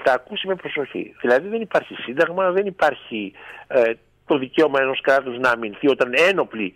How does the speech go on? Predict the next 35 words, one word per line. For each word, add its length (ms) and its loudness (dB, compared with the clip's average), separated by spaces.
μπαίνουν 380 0
μέσα. 220 -2
Πάμε 240 0
και 120 -2
πιάνουμε 340 2
τους 100 -8
μετανάστες 540 0
με 100 2
τη 80 -8
βεβαιότητα 400 2
ότι 140 -4
είναι, 380 2
ε, 380 4
ε, 100 -6
άοπλοι. 500 4
Τους 200 2
Τούρκους 380 0
κομμάτων 400 2
δεν 160 4
θα 80 2
στείλουμε 300 -2
τους 120 -6
δικούς 380 0
μας 320 -2
στρατιώτες 640 2
να 220 4
τους 160 -10
πούν 160 2
να 100 2
παραδώσουν 540 2
το 120 0
πλάτη 340 0
τους 160 -12
και 100 0
να 80 0